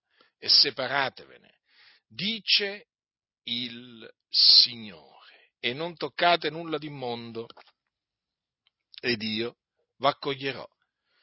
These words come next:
E vi sarò per padre, e voi mi sarete per figliuoli e per figliuole", dice il Signore Onnipotente. Dunque è un comandamento,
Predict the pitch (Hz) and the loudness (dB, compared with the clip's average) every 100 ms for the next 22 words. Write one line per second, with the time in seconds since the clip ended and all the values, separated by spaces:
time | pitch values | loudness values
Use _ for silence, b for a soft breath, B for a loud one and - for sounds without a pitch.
0 | _ _ _ _ - 160 170 233 233 220 | _ _ _ _ 2 2 6 6 8 6
1 | 247 247 247 226 - 175 156 151 151 151 | 4 4 2 4 6 8 8 6 2 0
2 | B B B 196 202 226 190 127 123 143 | B B B 2 4 4 2 0 -4 -8
3 | _ 160 233 240 226 226 185 185 160 233 | _ 4 8 8 8 6 6 2 0 -2
4 | - 233 220 175 120 107 107 135 165 - | -4 -8 -8 -6 -2 -2 -4 -8 -12 -14
5 | 107 - 123 123 - 127 120 65 50 120 | -14 -10 -12 -12 -20 -20 -20 -20 -20 _
6 | _ _ _ _ 107 156 240 233 - 226 | _ _ _ _ _ -4 -2 0 -2 -2
7 | 220 _ _ - 151 - 175 160 127 123 | -6 _ _ -12 2 4 4 -2 -20 -20
8 | _ _ _ _ _ _ _ - 190 208 | _ _ _ _ _ _ _ 2 2 2
9 | 196 190 202 175 185 175 170 202 190 170 | -4 -2 -2 -4 -4 -4 2 4 4 2
10 | 135 175 185 175 135 - _ _ _ _ | -6 0 4 4 0 -10 _ _ _ _
11 | _ b b b b b _ _ _ 143 | _ b b b b b _ _ _ -8
12 | 294 247 165 190 180 175 - 196 214 170 | -6 -8 -8 0 4 2 2 2 2 0
13 | 180 185 196 233 247 240 190 240 233 | -4 -2 0 6 6 4 0 -4 -4